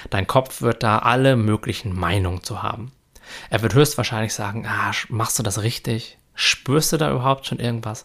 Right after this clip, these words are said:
Funktioniert das überhaupt? Macht das Sinn? Stimmt das überhaupt alles, was der Tim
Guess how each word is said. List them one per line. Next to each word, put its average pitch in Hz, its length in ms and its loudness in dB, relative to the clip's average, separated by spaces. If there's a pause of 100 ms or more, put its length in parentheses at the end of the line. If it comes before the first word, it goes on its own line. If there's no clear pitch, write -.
Funktioniert 82 800 -4
das 139 180 0
überhaupt? 135 580 -4
Macht - 320 2
das - 260 -4
Sinn? 117 380 -4 (440)
Stimmt 117 320 2
das 180 140 4
überhaupt 165 380 4
alles, 160 280 2
was 160 120 0
der 147 160 -2
Tim 180 360 4